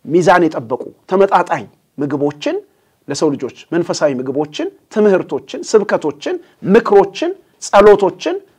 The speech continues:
ማቅረብ ያስፈልጋል። ሶስተኛው እግዚአብሔር አራት ዓላማዎች በስራ ውስጥ አሉት። አንደኛው መንፈሳዊ ነው፣ አይተናል። በመንፈሳዊ ስር ስድስት ነጥቦችን። ሁለተኛው ኢኮኖሚያዊ ነው።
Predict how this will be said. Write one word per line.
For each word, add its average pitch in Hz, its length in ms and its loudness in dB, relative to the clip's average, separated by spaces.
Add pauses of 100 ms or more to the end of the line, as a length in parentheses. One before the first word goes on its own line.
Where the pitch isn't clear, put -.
(160)
ማቅረብ 147 440 -6 (480)
ያስፈልጋል። 95 680 -10 (1000)
ሶስተኛው 208 600 2 (1000)
እግዚአብሔር 180 440 4 (1200)
አራት 202 400 4
ዓላማዎች 139 540 0 (120)
በስራ 143 300 -6
ውስጥ 123 260 -6
አሉት። 90 340 -14 (180)
አንደኛው 143 380 -2
መንፈሳዊ 170 540 0
ነው፣ 170 120 2
አይተናል። 180 460 0 (220)
በመንፈሳዊ 143 640 -4
ስር 147 180 -6
ስድስት 147 400 -10
ነጥቦችን። 139 540 -8 (600)
ሁለተኛው 180 560 0
ኢኮኖሚያዊ 147 600 -2
ነው። 214 120 2